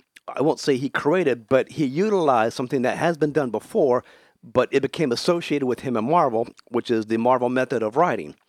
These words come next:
which is he would sit down with the artist and say, "So here's gonna be the story. Hulk is gonna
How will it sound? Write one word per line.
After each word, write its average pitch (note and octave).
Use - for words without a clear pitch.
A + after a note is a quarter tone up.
which A2
is A2
he C3
would A#2+
sit -
down C3+
with C3
the A2+
artist C#3
and A#2+
say, A#2
"So G#2
here's D#3+
gonna E3
be C#3+
the B2+
story. G2+
Hulk -
is D#3
gonna C#3+